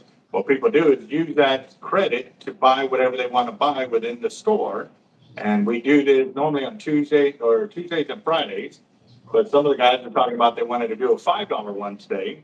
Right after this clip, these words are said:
because normally on Tuesdays we do a ten dollar. On Friday we normally do a twenty dollar one. Um, and yeah, it just, it went, it was Taco Tuesday or something, man. Y'all, y'all definitely were going off. So yeah.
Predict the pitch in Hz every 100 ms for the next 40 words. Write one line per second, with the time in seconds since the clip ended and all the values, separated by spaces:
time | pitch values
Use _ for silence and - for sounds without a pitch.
0 | _ 104 98 135 151 151 127 110 185 175
1 | 185 160 151 147 135 - 156 160 165 160
2 | 151 113 - 135 143 139 135 127 123 123
3 | 120 110 113 104 - - 151 151 147 -
4 | 113 95 90 - - _ _ _ _ _
5 | - 101 98 95 90 - _ _ - 98
6 | 95 98 - - 110 113 - 117 117 139
7 | - 117 120 151 165 - _ _ - -
8 | _ _ - - - - - - _ -
9 | 175 - _ _ 170 170 208 196 190 214
10 | 262 208 185 170 151 196 226 - 180 170
11 | 180 180 165 196 165 143 - - 190 170
12 | 170 170 147 156 143 131 _ - 262 -
13 | - _ _ _ - - - 208 196 -
14 | 131 185 226